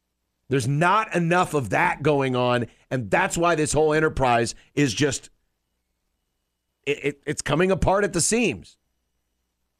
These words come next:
And it's gonna continue to do so until it finally just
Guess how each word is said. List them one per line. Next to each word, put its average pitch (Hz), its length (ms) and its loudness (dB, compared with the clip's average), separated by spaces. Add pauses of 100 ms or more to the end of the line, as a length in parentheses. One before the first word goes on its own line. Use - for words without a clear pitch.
(1040)
And 160 120 2
it's 160 120 -2
gonna 190 180 2
continue 175 440 0
to 151 100 -2
do 175 200 0
so 139 400 2
until 131 600 2
it 127 260 -2
finally 151 460 0
just 127 260 -2